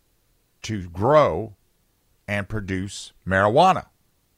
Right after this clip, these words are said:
So there's a lot, and I do mean a lot, of illegal marijuana fields, grows, operations happening in California. In Merced County,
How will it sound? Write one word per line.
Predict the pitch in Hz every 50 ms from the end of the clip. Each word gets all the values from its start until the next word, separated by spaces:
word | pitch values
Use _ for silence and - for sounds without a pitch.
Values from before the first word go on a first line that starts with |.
| _ _ _ _ _ _ _ _ _ _ _ _ _ _ _ _ _
So | - - 117 110 107
there's | 95 92 95 90 82 87
a | 80
lot, | 82 87 107 151 208 226 202 - 55 60 - _ - _ _
and | - 76 76
I | 87 110 147
do | 143 123 120 117
mean | 98 92 92 90 82 76
a | - - - 80 73
lot, | 71 - - 82 87 101 135 151 139 92 64 53 52 - _ _ _ _ _ _ _ _ _ _
of | - 95 92 90 87 -
illegal | - 123 147 156 165 156 165 170 165 135 127 117 -
marijuana | - - 110 127 131 131 123 113 117 123 123 120 110 101 92 85 - _ _
fields, | _ _ - 143 143 147 151 147 151 147 113 - -
grows, | 104 107 120 120 127 127 120 123 113 87 76 - - - _ _ _ _ _ - - - _ _
operations | - 113 120 - 117 107 107 117 117 - - 95 92 -
happening | 120 117 107 - 101 95
in | 85 82
California. | 80 - 101 90 85 80 - 117 113 82 - - - _ _ _ _ _ _ _ _ _ _ _ _ _ _ _ _ _ _
In | - 120 123
Merced | 135 156 175 - - 175 170 160 123 -
County, | 160 196 208 202 170 65 - - -